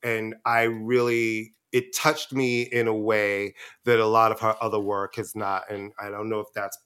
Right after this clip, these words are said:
personal, and so that skews my, my, my sort of energy around this record, but it's probably the Beyonce record that I absolutely one thousand percent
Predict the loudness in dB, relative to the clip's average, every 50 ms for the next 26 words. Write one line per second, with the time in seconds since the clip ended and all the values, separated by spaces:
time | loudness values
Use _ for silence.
0 | -10 -2 2 2 2 2 0 -2 -2 0 0 0 2 2 2 2 4 4 4 4
1 | 2 2 0 -2 -4 -4 -2 -2 -2 0 0 0 -2 -6 _ _ _ _ _ _
2 | _ _ _ _ _ _ -10 -8 -8 -4 0 2 4 6 6 4 2 2 4 6
3 | 6 6 6 6 4 2 2 2 4 4 4 2 0 -2 -4 -10 _ _ -6 -2
4 | 0 2 2 2 0 -2 -2 2 2 4 4 4 2 0 -2 -2 -4 -6 -8 -10
5 | _ _ _ _ _ _ _ _ 2 4 4 4 4 2 2 2 2 2 4 4
6 | 4 6 4 4 2 0 -2 -2 -2 -4 -4 -4 -4 -4 -6 -6 -4 -4 -6 -8
7 | -10 -16 -18 -18 -18 -20 _ 0 6 8 8 8 8 6 2 -4 -16 _ _ _
8 | _ _ _ _ _ _ _ _ _ _ _ 2 2 2 2 2 6 10 10 10
9 | 10 8 2 -4 0 4 4 6 6 4 2 0 -4 -14 -16 -16 -8 0 0 2
10 | 4 6 6 6 6 4 4 2 0 0 2 2 0 2 0 -2 0 0 2 2
11 | 2 2 0 0 2 4 4 4 4 0 -4 -4 -4 -4 -2 -4 -4 -4 -4 -4
12 | 0 2 2 2 2 0 -4 -6 -2 2 4 4 4 2 0 -2 -8 -10 -10 -8
13 | -6 -4 -4 -6 -6